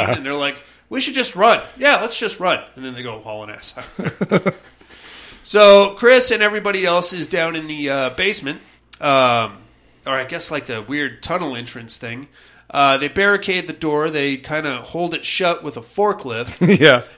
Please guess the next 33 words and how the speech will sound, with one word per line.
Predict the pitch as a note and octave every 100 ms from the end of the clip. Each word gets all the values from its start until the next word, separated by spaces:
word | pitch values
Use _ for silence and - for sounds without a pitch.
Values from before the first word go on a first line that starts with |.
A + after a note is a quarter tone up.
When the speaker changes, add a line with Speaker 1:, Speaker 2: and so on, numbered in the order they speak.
| -
Speaker 1:
And | D3 D#3+
then | F3+
they | E3
get | F#3+ G3+
into | G#3+
the, | F#3 F3 E3+ D3+
the |
main | E3 G#3 A3
tunnel. | E3 C#3+ C3
Well, | D3
Speaker 2:
Oh, | D3+ E3
Speaker 1:
actually, | D3+ D#3+
Speaker 2:
because | D3+ B2+
of | A#2+
that | A#2+
kid | - D3 C3+
that | A#2
had | -
Speaker 1:
Yeah. | F#3
Speaker 2:
a |
motorcycle | C#3 C#3 A#2+ G#2+ G#2
went | G#2+
in | G#2+
the | G2+
mines. | G2+ G2 F#2 -
Speaker 1:
Jake | - G#3 G#3+ G#3+
was | D#3
coming | - F3 D#3+
the | C#3+ C3+
other | B2
way. | B2 A3 G#3+
Speaker 2:
Yeah. | F3+ C3 A2+ F2+
Speaker 1:
He | E2+ C#3+